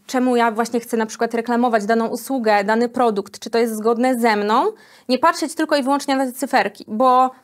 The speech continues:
niestety też jest tak, że im właśnie, powiedzmy, gorsze te produkty, bardziej szkodliwe, bardziej kontrowersyjne, tym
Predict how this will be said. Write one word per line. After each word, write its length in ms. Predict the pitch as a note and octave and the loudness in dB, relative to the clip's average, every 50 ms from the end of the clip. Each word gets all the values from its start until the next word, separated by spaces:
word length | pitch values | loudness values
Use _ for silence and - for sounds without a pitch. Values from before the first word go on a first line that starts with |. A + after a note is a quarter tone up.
| _ _ _ _ _ _ _ - - _ _ _ - - | _ _ _ _ _ _ _ -20 -20 _ _ _ -2 0
niestety 380 | A#3+ A#3 B3 A#3+ - C#4 E4+ D4+ | 2 2 2 2 2 0 2 2
też 160 | E4 D#4 D#4+ | 0 0 0
jest 200 | D#4+ C#4+ - - | 0 -4 -2 0
tak, 300 | - - - - C4+ B3 | 0 0 0 0 -4 -6
że 420 | A3 A3+ C4 B3 B3 B3 B3 B3 B3+ - - - - _ _ _ _ _ _ _ - | -2 0 2 2 4 4 2 0 -2 -6 -14 -20 -20 _ _ _ _ _ _ _ 0
im 140 | C4 B3+ | 2 2
właśnie, 340 | B3 C4+ B3+ - C4+ B3 A#3 A#3+ - - | 2 2 0 0 0 -2 -2 -2 -4 -6
powiedzmy, 300 | B3+ B3+ B3+ - B3 A3+ | -4 -4 -2 0 0 0
gorsze 380 | G#3+ A#3+ C4 C#4 C#4 - C4+ | 4 4 2 2 2 0 -4
te 120 | A#3+ B3+ A#3+ | -4 -4 -2
produkty, 440 | - A#3 G#3+ G#3+ G#3+ - - G#3 | -2 -2 -2 -2 -4 -4 -2 -2
bardziej 300 | G3 G3+ A3 A3 A3 B3+ | 2 2 2 2 0 -4
szkodliwe, 520 | A3+ - - - B3 A#3 B3 C#4 A#3+ A3+ G3+ | -6 -4 -2 -2 0 2 2 2 2 2 4
bardziej 300 | G3 A3 G#3+ G3+ B3+ B3 | 4 4 2 2 0 -2
kontrowersyjne, 760 | - C#4 C4+ C4+ C4 A#3+ C4 C4+ C4 - B3 G#3+ G#3 G#3 G#3 A#3 D4 - - - - _ - | 0 0 0 0 2 2 0 0 0 0 0 0 2 2 0 0 -2 -4 -8 -20 -18 _ -2
tym 120 | D#4 F4+ | 2 4